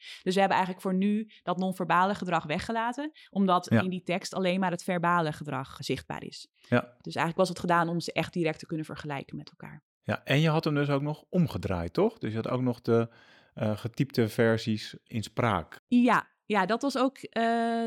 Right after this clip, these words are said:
Speaker 1: deel van die studie waarin we probeerden te kijken of we online gesprekken beter konden maken door ze meer als mondelinge gesprekken te maken.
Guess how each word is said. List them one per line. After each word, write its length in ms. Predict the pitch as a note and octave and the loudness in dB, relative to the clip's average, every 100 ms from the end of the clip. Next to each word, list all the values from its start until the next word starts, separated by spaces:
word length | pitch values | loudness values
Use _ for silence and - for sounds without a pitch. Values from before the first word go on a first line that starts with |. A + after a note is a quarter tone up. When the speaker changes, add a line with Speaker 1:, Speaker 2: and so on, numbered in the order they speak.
| G3+ | -4
Speaker 1:
deel 460 | F3+ A3+ B3 B3 | -2 0 2 2
van 320 | A#3+ A3 G#3+ | 0 -2 0
die 100 | G#3+ | 0
studie 400 | G#3 - A3 A#3 | -2 -2 -2 0
waarin 360 | G#3 G3+ G3 G3 | 0 0 0 -2
we 120 | G3 | -4
probeerden 340 | F3+ F#3+ G3+ F#3+ | -4 0 0 -2
te 80 | |
kijken 440 | F3+ E3 F#3+ A#3+ - | -2 0 2 2 0
of 180 | F#3+ F#3 | -2 -4
we 320 | F#3+ F#3 F3+ | -4 -4 -6
online 380 | F3 F#3+ F3+ F3 | -2 0 2 2
gesprekken 680 | F3 - F#3 F3+ F3 D#3+ D#3 | -2 -2 -2 0 0 0 -2
beter 340 | D3 D#3+ G#3+ A#3+ | 0 0 0 0
konden 280 | B3 A#3+ | 2 4
maken 380 | A#3 A3+ B3 B3+ | 4 4 2 0
door 180 | F#3+ F3+ | 0 -2
ze 120 | - | -2
meer 420 | F3+ F3 F3 E3+ | -2 -2 -2 -2
als 360 | - D#3 D#3+ - | -4 -6 -8 -8
mondelinge 440 | D#3+ D#3+ G3 A3+ | -4 0 0 0
gesprekken 400 | B3 A3 A3+ A#3 | -2 -4 -6 -4
te 80 | - | -4
maken. 400 | A3+ A3+ A#3+ D#4 | -2 -2 -4 -8